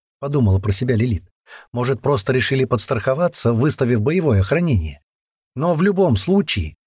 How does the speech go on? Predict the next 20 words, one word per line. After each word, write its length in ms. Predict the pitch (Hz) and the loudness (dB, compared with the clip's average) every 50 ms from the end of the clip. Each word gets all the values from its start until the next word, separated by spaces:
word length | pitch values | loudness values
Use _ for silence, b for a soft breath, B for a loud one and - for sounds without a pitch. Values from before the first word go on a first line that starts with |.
| b b b b - | b b b b -8
на 200 | 127 143 160 165 | -4 -4 -4 -4
эффект 380 | - - 165 147 - - - - | -2 0 0 0 -2 -4 -10 -4
внезапности 880 | - 110 107 139 135 120 151 185 180 - - 113 98 92 - - 113 110 - | -2 0 2 2 2 2 2 0 0 0 0 0 0 0 -2 -4 -6 -4 -2
Логинов 520 | - 120 139 151 143 127 135 131 127 - - | 0 0 2 2 2 2 0 0 0 0 0
и 40 | |
Моргана 520 | 127 123 117 127 131 175 196 196 196 208 196 | 0 0 0 0 0 0 2 2 2 0 2
могут 480 | 135 107 113 135 151 156 170 170 160 | 2 2 2 2 2 0 -2 -4 -2
уже 240 | 175 160 135 170 170 | -2 -2 -2 -2 -2
не 220 | 160 139 107 117 120 | 0 2 2 2 2
рассчитывать. 800 | 117 120 117 - - - 101 95 - 95 82 90 - - - _ _ _ _ B B B B B B | 0 0 -2 -4 -4 -4 -4 -2 -2 -4 -4 -4 -10 -14 -18 _ _ _ _ B B B B B B
Кстати, 400 | - - - 196 190 - - 127 | -12 -4 -4 -2 -2 -2 0 0
если 400 | 110 120 180 147 - - 165 160 | 0 2 0 0 0 0 -2 0
дойдет 400 | 139 139 143 135 139 160 151 127 | 2 0 0 2 2 0 0 2
до 100 | 139 139 | 0 0
драки, 480 | 135 175 185 185 - - 104 - - _ | 2 2 0 0 -2 -2 -6 -6 -6 _
а 80 | - 135 | -8 -4
до 120 | 131 160 | -2 0
нее 220 | 156 165 165 151 131 | 0 2 2 2 2
непременно 500 | 131 143 156 175 175 151 113 101 107 104 | 2 0 0 0 0 2 4 4 4 2
дойдет, 360 | 117 151 135 104 92 82 | 2 0 0 -2 -4 -6